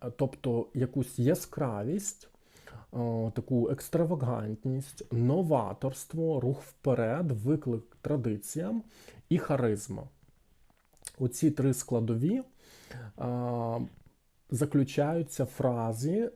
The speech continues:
е, «Сяй попри все». Е, для мене це ода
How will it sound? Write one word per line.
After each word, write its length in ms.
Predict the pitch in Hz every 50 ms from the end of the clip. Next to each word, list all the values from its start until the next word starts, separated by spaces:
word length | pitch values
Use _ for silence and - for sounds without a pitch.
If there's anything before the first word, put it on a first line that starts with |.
| - -
е, 220 | 131 123 120 117 -
«Сяй 500 | - - - - 123 117 131 156 180 175
попри 680 | - - - 120 117 120 120 - 123 117 117 113 120 - 147 -
все». 320 | - - - - 135 101 - - - - _ _ - - - - - - - 104 101 98 - _ -
Е, 260 | 117 117 113 113 - - _ _ _ -
для 340 | - 117 117 139 180 214 233
мене 440 | 208 156 131 123 123 147 190 226
це 420 | 202 - - - - 190 190 196 190 - - _ _ _ -
ода 540 | 156 147 139 127 117 113 110 151 185 220